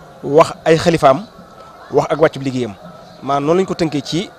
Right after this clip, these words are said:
euh, muy ci, ci, ci biir ex-, exposition bi. Bu ko defee, yi des nag mooy ay xalifaam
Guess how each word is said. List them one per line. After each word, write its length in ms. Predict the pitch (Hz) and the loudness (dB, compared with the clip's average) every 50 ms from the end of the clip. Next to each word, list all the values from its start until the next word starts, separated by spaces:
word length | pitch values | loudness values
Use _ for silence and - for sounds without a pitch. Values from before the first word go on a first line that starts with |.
| - 151 | -10 -6
euh, 140 | 151 151 | -4 -4
muy 360 | 147 151 160 156 156 156 156 147 | -2 -2 -2 -2 -2 -2 -4 -6
ci, 100 | - 160 | -8 -10
ci, 140 | - - 160 - | -12 -12 -12 -10
ci 220 | - 143 - 156 | -10 -8 -6 -4
biir 120 | 190 185 | -2 -2
ex-, 140 | - - - - - - - 165 - - | -4 -4 -10 -14 -14 -10 -8 -8 -4 -4
exposition 440 | 156 - - 165 139 - 135 117 | -6 -2 0 0 0 0 0 -6
bi. 100 | 104 95 - - - - - - - - - | -6 -8 -12 -16 -20 -20 -20 -20 -20 -18 -10
Bu 80 | - 127 | -6 -2
ko 40 | 151 | 0
defee, 120 | 160 165 | 2 2
yi 40 | 175 | 4
des 160 | 202 214 180 | 4 2 4
nag 100 | 196 190 185 165 | 4 2 2 2
mooy 160 | 147 147 - - - - - - - - - | 2 0 0 -4 -10 -20 -20 -20 -8 0 2
ay 100 | 160 165 | 4 4
xalifaam 460 | - - 185 175 - 160 151 156 | 6 4 4 4 6 4 4 4